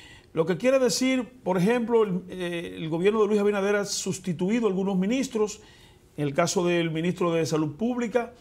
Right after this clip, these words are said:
donde él mismo dijo que se querían comer el presupuesto y no hay una explicación para el pueblo. Para nosotros eso significa impunidad. Los, los gobiernos tienen que ser transparentes, como ellos apelaban.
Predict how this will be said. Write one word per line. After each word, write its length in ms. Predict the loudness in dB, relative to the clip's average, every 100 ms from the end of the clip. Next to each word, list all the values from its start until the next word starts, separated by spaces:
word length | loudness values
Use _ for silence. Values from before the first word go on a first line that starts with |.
| -20 -20 -20 -8
donde 320 | -2 2 4
él 140 | 4 2
mismo 360 | 2 2 2
dijo 300 | 2 2 2
que 80 | 0
se 140 | -2 -2
querían 280 | 0 0
comer 220 | 0 0 0
el 80 |
presupuesto 580 | -2 -4 -2 0 2 2
y 60 | 0
no 80 | 0
hay 60 |
una 140 | 0 0
explicación 580 | -2 0 0 0 0
para 160 | 2 0
el 60 | 0
pueblo. 360 | 0 0 -4 -10 -20 -20 -8
Para 180 | -2 0
nosotros 520 | 0 4 4 4 2 2
eso 200 | -2 -2
significa 500 | -2 -2 0 0 0
impunidad. 600 | 0 0 2 0 -2 -10 -20 -20 -20 -20 _
Los, 140 | -8 -6 -6 -8
los 120 | -6
gobiernos 400 | -2 0 2 0
tienen 200 | 0 -2
que 80 | -2
ser 160 | -2 -2
transparentes, 580 | -2 0 0 0 -2
como 220 | -2 -2 0
ellos 140 | 2
apelaban. 520 | 2 2 2 0 -4